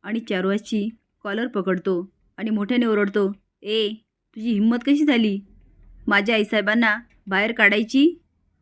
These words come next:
अक्षरा म्हणते, "अधिपती सोडा." ती त्याला ढकलते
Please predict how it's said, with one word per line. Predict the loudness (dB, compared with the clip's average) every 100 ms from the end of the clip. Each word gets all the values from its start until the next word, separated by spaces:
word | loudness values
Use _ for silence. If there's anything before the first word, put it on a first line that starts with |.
| _ _ -12
अक्षरा | -8 -4 -2
म्हणते, | 0 0
"अधिपती | 0 0 0 0 -2 -4 _ _
सोडा." | -6 0 0 0 -4 _ _ _ _ _ _ _ -12
ती | -6
त्याला | -2 0
ढकलते | 0 0 -2 0 -2